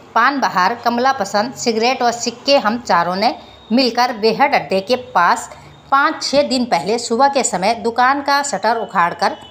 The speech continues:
चोरी किए थे तथा जेवरात काफ़ी समय पहले आज़ाद कॉलोनी के एक घर से सुबह के समय चोरी किए थे।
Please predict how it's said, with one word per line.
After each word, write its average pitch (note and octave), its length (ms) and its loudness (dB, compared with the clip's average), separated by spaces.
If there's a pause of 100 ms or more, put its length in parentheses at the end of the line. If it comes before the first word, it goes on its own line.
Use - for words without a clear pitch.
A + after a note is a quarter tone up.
(160)
चोरी F#3+ 220 2
किए F3+ 200 -4
थे E3+ 180 -4 (840)
तथा D#4 320 2 (420)
जेवरात C#4+ 840 2 (840)
काफ़ी D4+ 380 0
समय G#3 320 0
पहले G#3+ 480 0 (160)
आज़ाद C4 540 2
कॉलोनी F#3+ 400 0
के A#3 200 4 (380)
एक A#3+ 280 0
घर G3+ 180 0
से A3+ 320 -2
सुबह C4+ 300 2
के C#4 160 -2
समय G3 300 -2
चोरी F#3 300 -4
किए F3+ 280 -2
थे। E3 140 -2